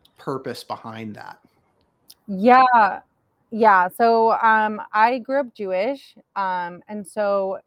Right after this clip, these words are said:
Speaker 2: staying within that community is very important. And I
Speaker 1: Mm-hmm.
Speaker 2: think worldwide, it's, like, one out of every five hundred people are Jewish.
Speaker 1: Mm-hmm.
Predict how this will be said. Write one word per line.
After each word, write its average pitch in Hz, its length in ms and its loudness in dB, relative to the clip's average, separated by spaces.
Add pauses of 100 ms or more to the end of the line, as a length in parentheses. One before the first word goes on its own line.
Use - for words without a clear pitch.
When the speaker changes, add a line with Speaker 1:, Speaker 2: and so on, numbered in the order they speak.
Speaker 2:
staying 233 380 -8
within 214 260 -8
that 185 180 -8
community 190 440 -12
is 175 100 -16
very 175 140 -10
important. 185 640 -12
And 180 80 -14
I 175 80 -14
Speaker 1:
Mm-hmm. 165 60 -18
Speaker 2:
think 190 280 -12 (200)
worldwide, 180 640 -2
it's, 165 160 -18
like, 175 160 -14
one 180 380 -8
out 175 140 -8
of 170 80 -8
every 165 240 -8
five 165 220 -8
hundred 160 280 -16
people 165 240 -18
are 165 100 -12
Jewish. 185 600 -6 (200)
Speaker 1:
Mm-hmm. 117 180 -14